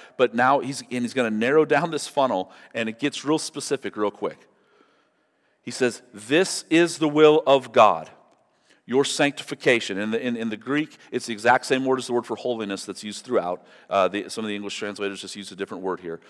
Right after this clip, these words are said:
But your sanctification or your holiness. Sanctification means the same thing, just to be set apart. "This is the will of God, your sanctification, that you abstain from sexual immorality." So, let love abound,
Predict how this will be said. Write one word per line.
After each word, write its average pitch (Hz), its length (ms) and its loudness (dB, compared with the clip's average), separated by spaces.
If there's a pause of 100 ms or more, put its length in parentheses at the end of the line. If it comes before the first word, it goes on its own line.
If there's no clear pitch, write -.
(200)
But 110 160 0
your 131 180 2
sanctification 127 800 -2
or 123 240 4 (160)
your 135 200 0
holiness. 113 420 2
Sanctification 123 560 -4
means 120 140 -4
the - 60 -16
same 117 200 -8
thing, 104 100 -10 (160)
just - 160 -12
to - 60 -20
be 107 100 -12
set 113 300 0
apart. 92 400 -6 (1120)
"This 143 260 0
is 160 220 2
the 156 80 0
will 151 180 4
of 147 100 -2
God, 107 380 6
your 135 160 2
sanctification, 139 880 -2 (240)
that 135 340 4
you 165 140 -4
abstain 131 560 0
from 110 160 -10
sexual 113 420 0
immorality." 82 600 0 (840)
So, 127 400 4 (2250)
let 160 180 8
love 170 200 10
abound, 208 560 8